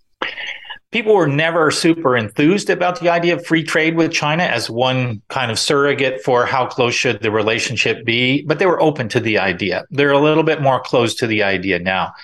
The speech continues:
But the reason I put it that way is I don't think there's any real public opinion, uh, developing on this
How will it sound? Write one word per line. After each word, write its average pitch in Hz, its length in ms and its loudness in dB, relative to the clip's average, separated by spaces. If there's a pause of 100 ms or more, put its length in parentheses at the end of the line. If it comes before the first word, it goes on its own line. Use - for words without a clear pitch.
(480)
But 135 220 -2
the 139 80 2
reason 165 280 2
I 117 120 0
put 196 260 0
it 147 140 -2
that 110 200 -2
way 107 140 0
is 117 120 -2
I 123 120 0
don't 147 320 0
think 139 160 -4
there's 117 180 -2
any 120 200 0
real 110 280 0
public 117 380 -2
opinion, 113 720 -2 (400)
uh, 101 280 0
developing 120 720 -2
on 107 260 0
this 104 380 -2